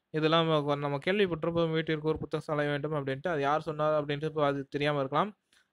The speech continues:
அது அறிஞர் அண்ணா சொன்னது அப்படிங்கிறத தெரிஞ்சு வச்சுக்கணும். அதுக்கப்புறம் பார்த்தீங்கன்னா, மத்த இது பாடல்களையும் ப-, படிச்சுக்கோங்க. அ,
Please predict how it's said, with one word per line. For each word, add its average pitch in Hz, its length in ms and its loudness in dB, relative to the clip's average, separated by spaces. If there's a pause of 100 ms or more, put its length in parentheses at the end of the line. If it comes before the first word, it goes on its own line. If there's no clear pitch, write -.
அது 151 120 4
அறிஞர் 156 300 2
அண்ணா 156 240 2
சொன்னது 147 360 -2
அப்படிங்கிறத 147 460 0
தெரிஞ்சு 147 240 -2
வச்சுக்கணும். 139 380 -2 (540)
அதுக்கப்புறம் 160 460 0
பார்த்தீங்கன்னா, 165 340 0 (140)
மத்த 151 340 2
இது 156 120 4 (360)
பாடல்களையும் 147 560 0
ப-, 139 200 0
படிச்சுக்கோங்க. 139 520 -2 (1080)
அ, 156 100 0